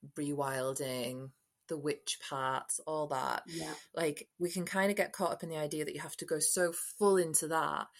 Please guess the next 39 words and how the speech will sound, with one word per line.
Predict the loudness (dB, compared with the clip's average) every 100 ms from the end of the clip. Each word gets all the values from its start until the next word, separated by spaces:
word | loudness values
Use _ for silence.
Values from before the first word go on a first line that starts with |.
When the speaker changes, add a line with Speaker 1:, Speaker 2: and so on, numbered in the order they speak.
| -20 _
Speaker 1:
that | 0 2 2
maybe, | 2 2
you | -2 0
know, | 2 4
like, | 4 0 -4 _ _ _ -10
you | -6
can't | 2 4 4 0
do | 2 4
it | 4
if | 0 0
you | 2
work | 4 2 0
full | -2 -2
time, | 0 2 2 2
or | 0
you | -4
can't | 0 4 4 2
do | 2 2
it | 2
if | 0
you | 0
have | 0 -4 -6 -2
other | 0 2 0 -4 _ -4
commitments. | 0 0 0 -2 0 0
But | 0
it's | 2 2
like, | 2 -4 -8 -10
it's | -6 -4
about | 0 0 0
blending | -2 -2 -2 -4 -4
it | -4
all | -2
together, | 0 0 -2 0
isn't | -2 -2
it? | -4
And | -6
going, | -4 -4 -4
you | -2
know, | -2 -2